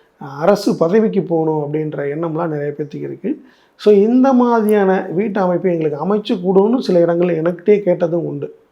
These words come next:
முதல் விஷயம் என்ன அப்படின்னா, இந்த மாதிரி பெரிய பதவிகள்ல இருக்கக்கூடிய நபர்களுடைய வீட்டு அமைப்பும் ஊருக்கோ நாட்டுக்கோ தலைவர்களோ இருக்கக்கூடிய அவர்களுடைய வீட்டு அமைப்பு வந்து முற்றிலும் ஒரு தவறான வீட்டு அமைப்பா இருக்கு. முதல் மிகச்சரியான வாஸ்துப்படி வீட்டு அமைப்பு அவங்க கிட்ட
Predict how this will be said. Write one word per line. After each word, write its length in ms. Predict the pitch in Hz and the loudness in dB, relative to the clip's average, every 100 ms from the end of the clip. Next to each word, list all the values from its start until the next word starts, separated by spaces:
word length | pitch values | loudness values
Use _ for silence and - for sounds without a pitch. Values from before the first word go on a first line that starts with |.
| _ _ _ _ | _ _ _ _
முதல் 280 | 175 247 247 | 2 4 4
விஷயம் 300 | 208 214 180 | 4 0 0
என்ன 220 | 170 185 | 0 0
அப்படின்னா, 420 | 156 151 190 156 196 - | 0 -2 -4 -6 -8 -6
இந்த 200 | 196 233 | -2 0
மாதிரி 420 | 214 214 208 240 | 0 0 0 -4
பெரிய 360 | 180 208 254 262 | 0 0 2 2
பதவிகள்ல 680 | 185 185 202 185 185 175 | 2 2 2 0 0 0
இருக்கக்கூடிய 380 | 165 165 156 151 | 0 -4 -6 -6
நபர்களுடைய 520 | 143 143 156 156 143 | -4 -6 -4 -4 -4
வீட்டு 220 | 143 156 | -6 -8
அமைப்பும் 440 | 143 135 127 214 - _ _ _ 180 | -10 -10 -10 -8 -10 _ _ _ 0
ஊருக்கோ 320 | 208 185 190 | 0 2 0
நாட்டுக்கோ 380 | 180 165 170 131 | 0 -2 -4 -4
தலைவர்களோ 500 | 151 175 202 196 185 | -2 0 0 0 0
இருக்கக்கூடிய 420 | 160 151 151 - | -2 -6 -10 -10
அவர்களுடைய 500 | - 151 156 151 143 | -10 -10 -6 -4 -4
வீட்டு 220 | 170 180 | -4 -4
அமைப்பு 300 | 165 147 151 | -4 -6 -10
வந்து 180 | 131 147 247 - _ _ _ | -16 -12 -14 -16 _ _ _
முற்றிலும் 440 | 196 202 247 233 | -4 -2 -2 0
ஒரு 180 | 214 165 | 0 0
தவறான 420 | 175 175 190 196 | 4 6 6 4
வீட்டு 220 | 175 170 160 | 0 -2 -2
அமைப்பா 320 | 147 151 151 | -4 -6 -8
இருக்கு. 400 | 127 - 240 - - | -8 -8 -8 -10 -6
முதல் 460 | 180 226 254 339 | -2 0 -2 -4
மிகச்சரியான 880 | 165 170 175 220 226 190 202 208 208 | -6 -2 0 0 2 2 4 2 0
வாஸ்துப்படி 580 | 202 175 175 170 170 170 | 0 0 -2 -6 -2 -2
வீட்டு 220 | 160 165 | -2 -4
அமைப்பு 320 | 156 143 143 175 | -6 -6 -6 -6
அவங்க 240 | 139 139 | -6 -8
கிட்ட 260 | 147 185 | -8 -8